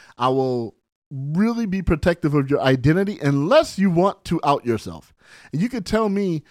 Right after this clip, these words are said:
some of the things that's bothering you, like a spouse or your kids, one of the things you like to do, something you knew you shouldn't have done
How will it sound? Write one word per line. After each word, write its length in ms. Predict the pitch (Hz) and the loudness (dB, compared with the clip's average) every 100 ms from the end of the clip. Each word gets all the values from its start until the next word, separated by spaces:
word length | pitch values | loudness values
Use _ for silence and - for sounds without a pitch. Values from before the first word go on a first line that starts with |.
| _ | _
some 240 | - 220 226 | -6 0 2
of 60 | |
the 60 | 214 | 2
things 320 | - 196 175 | 0 -2 -2
that's 200 | 147 110 | -2 -4
bothering 640 | 95 92 127 185 226 233 240 | -6 -2 0 2 2 2 2
you, 280 | 247 285 | 0 -2
like 200 | 196 107 | -4 -8
a 80 | - | -10
spouse 680 | - - - 98 131 180 - | -14 -14 -12 -2 -2 -2 -6
or 160 | 110 95 | -8 -10
your 180 | 80 82 | -16 -16
kids, 540 | - 127 147 202 - - _ - - _ - | -6 -2 0 -2 -6 -20 _ -20 -20 _ -10
one 220 | 135 175 | -4 -4
of 100 | 180 | -4
the 80 | 160 | -6
things 260 | 180 151 | -6 -4
you 60 | 139 | -4
like 220 | 139 120 | -4 -4
to 100 | 101 | -8
do, 400 | 87 135 170 214 - _ | -4 0 2 0 -6 _
something 420 | - 208 233 226 | -4 -2 0 -2
you 180 | 170 180 | 0 0
knew 320 | 165 151 175 | 0 0 4
you 140 | 233 233 | 4 4
shouldn't 280 | - 262 247 | 0 -2 -2
have 140 | 202 | 0
done 340 | 202 269 339 | 2 2 -2